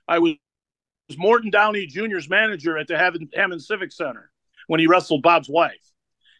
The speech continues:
And, you know, being the heel, and it went over well, but they wanted to, uh, see me in the ring. So Bruiser smartened me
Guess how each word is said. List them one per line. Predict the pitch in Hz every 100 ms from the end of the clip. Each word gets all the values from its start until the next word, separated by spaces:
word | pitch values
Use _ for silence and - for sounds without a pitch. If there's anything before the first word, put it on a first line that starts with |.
| -
And, | 175 175 175 - _ _ _
you | 175
know, | 180
being | 165 202 190
the | 185
heel, | 160 233 233 226 220 - _ _ _ -
and | 185 180
it | 180
went | 196 196
over | 208 196 185
well, | 185 214 208 208
but | 170 185
they | 185
wanted | 185 196 202 196 147
to, | 185 190 180
uh, | 175 175 165 - _ _ _
see | - 202
me | 190
in | 185
the | 170
ring. | 180 220 185 180
So | 180 175 165 160 151 _ _ _ _
Bruiser | 170 220 214
smartened | 185 190 202 202 190
me | 185